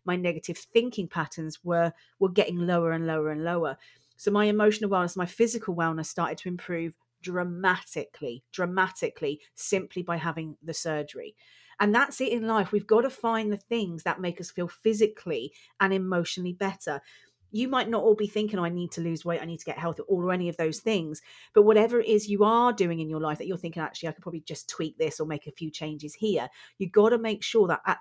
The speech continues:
their, that their core, they're going to make you feel mentally healthier and physically healthier, because that's gonna trigger you for all the other areas of your life. As soon as I started to lose all of my weight, I started to feel better about myself, but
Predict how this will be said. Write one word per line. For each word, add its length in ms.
their, 220
that 180
their 140
core, 560
they're 140
going 400
to 140
make 380
you 80
feel 640
mentally 600
healthier 460
and 160
physically 400
healthier, 480
because 160
that's 140
gonna 140
trigger 300
you 120
for 120
all 60
the 100
other 140
areas 220
of 60
your 120
life. 320
As 100
soon 140
as 100
I 120
started 400
to 100
lose 380
all 240
of 80
my 160
weight, 580
I 60
started 220
to 40
feel 80
better 220
about 180
myself, 400
but 240